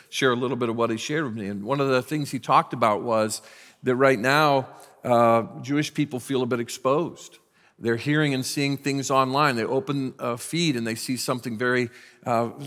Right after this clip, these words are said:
seems to them to be very anti-Semitic, and it hits them in a different way, and they know the stories from grandparents and others. Notice even how, uh, different political perspectives, there's conflict even in different parts of our, uh, political,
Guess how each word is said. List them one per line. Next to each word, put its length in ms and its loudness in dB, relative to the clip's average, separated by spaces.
seems 360 -4
to 160 -6
them 260 2
to 80 -10
be 120 -4
very 340 0
anti-Semitic, 960 -4
and 100 -8
it 120 -10
hits 280 -2
them 220 -4
in 60 -4
a 60 -4
different 300 -8
way, 220 4
and 100 -2
they 80 -4
know 140 -2
the 100 -6
stories 460 0
from 160 -12
grandparents 640 -4
and 100 -4
others. 400 -2
Notice 280 0
even 200 -2
how, 320 2
uh, 320 4
different 320 -2
political 640 0
perspectives, 960 -2
there's 160 -4
conflict 640 0
even 180 -2
in 100 -4
different 340 -6
parts 360 0
of 200 -4
our, 340 0
uh, 140 -8
political, 720 -4